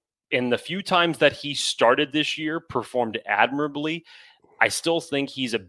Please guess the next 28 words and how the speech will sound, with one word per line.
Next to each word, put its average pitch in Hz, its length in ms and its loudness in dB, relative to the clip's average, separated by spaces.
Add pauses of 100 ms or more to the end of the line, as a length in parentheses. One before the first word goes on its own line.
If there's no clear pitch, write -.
(140)
better 120 260 4
developmental 107 880 -2
piece. 123 300 -6
Now, 127 80 2
you 131 140 -2
start 202 280 2
looking 147 640 -4
at 117 300 2
the 120 80 -6
developmental 117 1000 0
guys 104 480 2
and 104 180 -4
the 95 60 -4
depth - 420 0
behind 101 340 -2
the 95 80 -2
offensive 95 460 -2
line. 98 380 -2 (360)
If 117 140 -4
Trey 202 240 2
Pipkins 190 480 0
can 123 160 -2
keep 135 240 -12
developing 113 540 2
in 101 60 -4
the 95 100 -6
right 107 200 0
direction 104 600 0